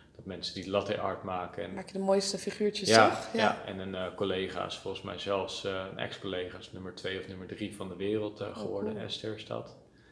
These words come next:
Speaker 1: En, ehm, ja, die was daar echt volledig in doorgaan, zeg maar. Voor mij, ja, ik had,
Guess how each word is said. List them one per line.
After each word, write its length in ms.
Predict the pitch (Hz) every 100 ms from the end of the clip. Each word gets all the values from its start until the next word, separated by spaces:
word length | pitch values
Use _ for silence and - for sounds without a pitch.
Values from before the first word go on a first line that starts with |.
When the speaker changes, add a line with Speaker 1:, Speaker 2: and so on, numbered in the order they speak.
| - - - -
Speaker 1:
En, 480 | 98 87 87 90 90
ehm, 380 | 92 90 90 90 90 - -
ja, 100 | 92 85
die 160 | 104 104
was 260 | 98 -
daar 260 | 101 104 -
echt 140 | - -
volledig 380 | 98 95 92
in 160 | 95 90
doorgaan, 560 | 92 104 107 - 92 95
zeg 160 | 95 92
maar. 200 | 90 -
Voor 140 | 98
mij, 320 | 92 92 - - - - -
ja, 200 | - - -
ik 60 |
had, 380 | 98 90 - -